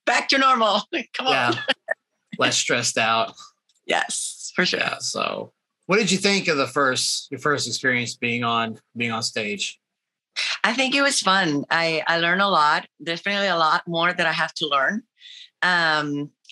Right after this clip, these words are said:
Speaker 1: I'm glad that I wasn't, um, <laughs> I was actually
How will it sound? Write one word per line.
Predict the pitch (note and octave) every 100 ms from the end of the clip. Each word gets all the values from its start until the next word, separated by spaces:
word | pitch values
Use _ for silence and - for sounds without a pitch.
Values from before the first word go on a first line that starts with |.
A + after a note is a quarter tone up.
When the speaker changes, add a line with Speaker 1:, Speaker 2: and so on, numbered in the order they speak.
| -
Speaker 1:
I'm | E3 F3+
glad | F3 E3+ F3 G3+
that | G#3 G3+
I | F3 F3
wasn't, | E3+ E3+ G3+ G3 G3+ - -
um, | E3+ D#3+ D#3 D3 D#3 F3 - - B3+
<laughs> | A#3 - - -
I | G3+
was | G#3+ G#3
actually | F#3+ F#3 - G#3+ G3 F#3